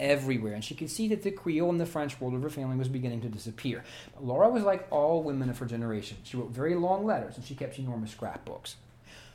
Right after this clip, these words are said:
Laura writes the story of her great-grandfather coming from France to fight in the American Revolution alongside George Washington.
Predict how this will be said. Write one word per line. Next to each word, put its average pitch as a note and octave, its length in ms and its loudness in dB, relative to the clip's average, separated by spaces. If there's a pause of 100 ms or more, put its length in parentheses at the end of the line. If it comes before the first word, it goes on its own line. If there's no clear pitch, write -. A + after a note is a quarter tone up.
(160)
Laura C#4+ 500 8
writes F#3+ 420 8
the F3+ 140 -4
story C#3+ 320 4
of C3 80 0
her C#3 100 2
great-grandfather C#3+ 1120 2
coming A3+ 400 2
from A3 260 2
France A2+ 460 -4
to B2 140 -4
fight C3+ 280 -2
in C3 120 2
the B2 80 4
American G3+ 580 4
Revolution D#3+ 440 2
alongside C#3 600 0
George B2 240 0
Washington. G2+ 500 -6